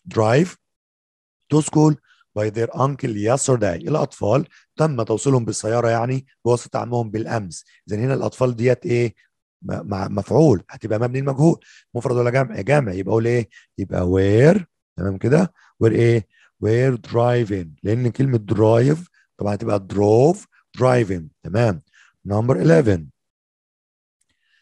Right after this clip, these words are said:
America not discovered by Columbus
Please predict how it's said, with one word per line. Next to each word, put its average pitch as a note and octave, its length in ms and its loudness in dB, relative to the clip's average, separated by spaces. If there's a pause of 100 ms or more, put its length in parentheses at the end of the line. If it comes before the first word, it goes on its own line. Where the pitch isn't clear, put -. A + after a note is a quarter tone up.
(640)
America B2+ 600 2
not D#3 420 2
discovered A2+ 760 0 (1200)
by B2+ 300 2
Columbus A2+ 680 0